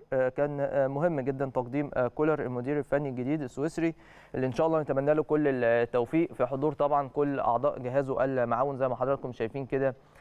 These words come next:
آه، على الشاشة، آه، دلوقتي. واللي لمسته أنا يعني كنت رحت النادي، آه، حضرت المؤتمر وجيت من بره، بره على القناة هنا عشان الحلقة دي.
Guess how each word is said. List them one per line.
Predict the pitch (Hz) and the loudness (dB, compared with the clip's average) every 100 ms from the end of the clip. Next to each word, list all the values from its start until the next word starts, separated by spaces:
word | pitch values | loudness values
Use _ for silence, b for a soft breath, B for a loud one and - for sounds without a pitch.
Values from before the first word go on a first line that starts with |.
| B B - | B B 0
آه، | 120 113 | 2 2
على | 107 135 | 2 0
الشاشة، | 127 120 110 139 147 147 123 - | 0 -2 -2 0 0 0 -2 0
آه، | 113 110 107 110 | 0 0 -2 -4
دلوقتي. | 117 120 160 170 - 196 - B B B B 143 | -4 2 2 2 -2 -6 -6 B B B B 0
واللي | 151 196 226 - 165 156 151 | 4 4 4 4 4 4 4
لمسته | 151 165 208 - 220 208 - _ - - | 4 2 2 -2 -4 -4 -6 _ -14 -6
أنا | 135 147 139 | 0 2 4
يعني | 143 139 | 2 0
كنت | 160 | 0
رحت | 180 175 | -2 -2
النادي، | 151 156 135 131 127 | -2 -2 -2 -2 -2
آه، | - 123 | 2 2
حضرت | 120 147 - | 2 -2 -2
المؤتمر | 147 131 160 165 147 | -6 -2 0 2 0
وجيت | 151 151 | -2 -4
من | 135 | -2
بره، | 131 151 | 0 2
بره | 143 147 | 2 2
على | 131 139 135 131 | 2 2 0 -2
القناة | 131 120 117 117 127 139 | -4 -4 -4 -2 -2 0
هنا | 139 143 | -2 0
عشان | 131 117 123 120 | 0 0 -4 -6
الحلقة | 117 143 156 - | -4 -2 -2 -2
دي. | 131 180 | -6 -8